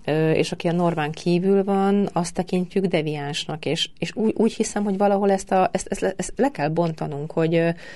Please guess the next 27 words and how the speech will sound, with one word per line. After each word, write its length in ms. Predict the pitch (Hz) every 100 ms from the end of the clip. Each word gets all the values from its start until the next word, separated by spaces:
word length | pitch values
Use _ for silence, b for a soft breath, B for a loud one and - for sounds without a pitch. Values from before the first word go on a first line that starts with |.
| B B B B B - - - - - - - -
hogy 180 | 175 180
miért 280 | 180 175 185
is 100 | -
határozunk 640 | 185 - 180 180 185 185
meg 160 | 190
ilyen 180 | 190 190
kategóriákat. 1040 | 190 190 196 190 196 196 175 139 - - -
Tehát 220 | - - - - - - -
egy 300 | - 170 170 -
gyereknek 600 | 190 226 240 - 226 220
én 100 | 196
azt 240 | 190 - -
hiszem, 520 | - 185 - 196 185
hogy, 260 | 185 180 -
hogy 220 | 170 180
azzal 460 | - 196 - 165 175
tudjuk 300 | - 170 -
talán 200 | 175 175
a 40 |
legtöbbet 540 | 175 170 - 170 160 170
adni, 240 | 165 175
hogy, 260 | 170 170 -
hogy 160 | 170 170
nyitott, 640 | 190 233 135 147 - - 143 -
nyitottá 500 | 190 185 143 - 147
tesszük. 540 | 143 143 - 151 156 B B B B
Nem 280 | 180 214 190